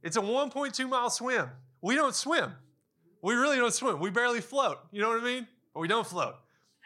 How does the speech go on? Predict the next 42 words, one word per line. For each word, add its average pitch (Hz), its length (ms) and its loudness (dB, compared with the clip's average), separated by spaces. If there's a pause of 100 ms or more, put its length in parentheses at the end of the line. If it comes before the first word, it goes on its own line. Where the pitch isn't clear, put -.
(520)
Like, 196 200 -4
we 233 120 0
don't 262 180 2
swim." 233 380 -4 (200)
And 196 120 -2
so, 247 220 0 (160)
Corey, 202 200 0
the 156 140 -2
longest 240 640 -2
we've 190 220 -4
ever 226 260 2
biked 202 540 2
is 151 120 -4
maybe 220 540 -2
fifty 208 460 -8
miles, 208 720 -2
forty-nine 208 640 -4
miles. 202 500 -2
But, 180 300 -2 (400)
and 190 200 0
then 202 120 -2
Corey, 214 240 0
I, 214 180 2 (100)
"Can 147 200 -14
you 165 100 -6
even 196 160 -4
run 160 240 0
a 185 60 -2
mile 185 480 -6
right 247 180 -6
now?" 277 300 -4
I 190 80 0
was 190 100 0
like, 147 180 -6
"I 147 100 2
don't 240 140 2
even 233 140 -4
think 208 180 0
I 240 160 2
can." 131 380 -4
You 196 120 -4
know, 214 60 -4